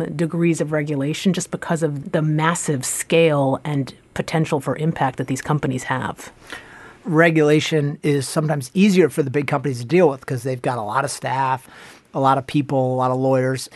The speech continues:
Speaker 2: How do the founders that you're dealing with think about regulation?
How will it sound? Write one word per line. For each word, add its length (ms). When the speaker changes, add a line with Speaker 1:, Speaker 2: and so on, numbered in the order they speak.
Speaker 2:
How 140
do 60
the 140
founders 640
that 180
you're 160
dealing 360
with 220
think 200
about 260
regulation? 800